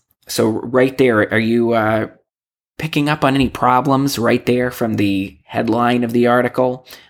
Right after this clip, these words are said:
"Willing to shut down border during migrant surges."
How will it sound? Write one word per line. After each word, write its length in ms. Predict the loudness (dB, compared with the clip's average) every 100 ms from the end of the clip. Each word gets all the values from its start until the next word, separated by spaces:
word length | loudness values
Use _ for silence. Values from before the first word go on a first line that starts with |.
| -2
"Willing 420 | 2 4 2 0
to 140 | -2
shut 360 | -2 0 -2 0
down 340 | 0 2 0 0
border 320 | 2 2 2
during 280 | 0 -2 0
migrant 440 | 0 0 -2 -2
surges." 440 | 0 0 0 -4